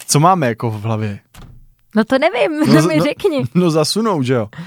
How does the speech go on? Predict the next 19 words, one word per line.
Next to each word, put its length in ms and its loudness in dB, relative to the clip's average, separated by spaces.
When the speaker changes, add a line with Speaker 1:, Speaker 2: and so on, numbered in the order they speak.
Speaker 2:
Ježiši, 880 -4
hned 320 0
takhle, 380 -2
jo? 160 -2
Speaker 1:
No 60 -18
tak 180 -10
jako, 320 -6
asi 280 2
jo. 260 2
Speaker 2:
A 40 -10
to 100 0
je 120 4
jediná 360 0
tvoje 180 0
Speaker 1:
Ty 60 -4
vole, 260 2
Speaker 2:
podmínka. 260 2
Speaker 1:
asi 120 0
jo. 220 2